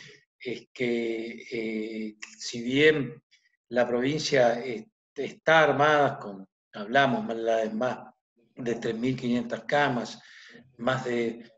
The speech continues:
las doscientas sesenta camas, casi doscientas sesenta camas que tenemos de cuidados intensivos, que es importante. Hay que buscar en otras, regionalmente, en, en otras provincias que tenga, y casi las mil setecientas camas de aislamiento que tenemos hoy,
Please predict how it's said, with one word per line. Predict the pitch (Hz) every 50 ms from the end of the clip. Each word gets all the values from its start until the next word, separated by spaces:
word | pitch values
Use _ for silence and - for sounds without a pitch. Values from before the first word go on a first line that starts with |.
| _ _ _ _ _
las | - 117 113 113
doscientas | 110 107 - - 139 135 131 117
sesenta | - 120 117 - 135 123 120 131 117 117
camas, | - 143 135 135 131 127 117 107 - -
casi | - 127 - - 123
doscientas | 117 110 - - 127 131 127 110
sesenta | 110 120 117 110 120 117
camas | - 135 131 123 -
que | 127 -
tenemos | - 113 123 131 127 120
de | 120 -
cuidados | 117 117 131 139 135 127 131
intensivos, | 123 117 113 110 110 - - 151 143 127 120 120 - - _ _ _ _ _
que | - 117
es | 110
importante. | 110 110 - 110 107 - - 143 131 123 120 117 131 135 135 - - - - - - _ -
Hay | 120 123
que | 123 -
buscar | 127 123 - - - 156 151 147
en | 135 127
otras, | 131 127 - 143 127 - - - - - _ _ _ _ _ -
regionalmente, | - 127 120 120 - 123 117 120 143 147 143 139 147 156 151 139 127 - 139 147 151 - - - - _ _ _
en, | 113 110 107 107 107 107 107 107 -
en | 120 110 123
otras | 131 127 - 135 123
provincias | - 123 131 143 135 - 123 110
que | 120 117
tenga, | - 143 139 139 139 151 165 165 - - - _ _ _ _ _ -
y | 127 123 120 117 113 110
casi | - - 143 135 - -
las | 123 117 113
mil | 117 139 143
setecientas | 139 - 131 127 110 - - 135 135 127 120
camas | - - 135 135 127
de | 123
aislamiento | 120 117 117 127 143 143 135 135 120
que | 117 113
tenemos | 117 131 135 123 120 120
hoy, | 131 143 151 165 165